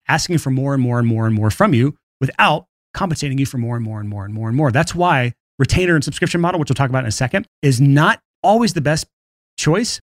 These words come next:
if you have boundary <laughs> issues. I know freelancers who specifically do this. They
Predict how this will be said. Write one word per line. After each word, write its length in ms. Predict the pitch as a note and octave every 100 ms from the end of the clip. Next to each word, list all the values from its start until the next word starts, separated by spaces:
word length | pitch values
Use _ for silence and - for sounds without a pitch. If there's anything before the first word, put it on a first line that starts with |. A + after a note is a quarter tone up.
| -
if 160 | D#3
you 220 | D#3+ D3+ - _
have 200 | D#3+ D3+ -
boundary 480 | B2 C3 C#3 C#3+
<laughs> 0 |
issues. 540 | C#3 - G2+ F3+ - - _ - -
I 100 | D#3+
know 220 | E3 G#3
freelancers 500 | A3+ F#3+ F3 D#3+ E3
who 140 | E3+ D3+
specifically 480 | - D#3+ G3 E3+
do 100 | D#3
this. 140 | C#3
They 100 | G#2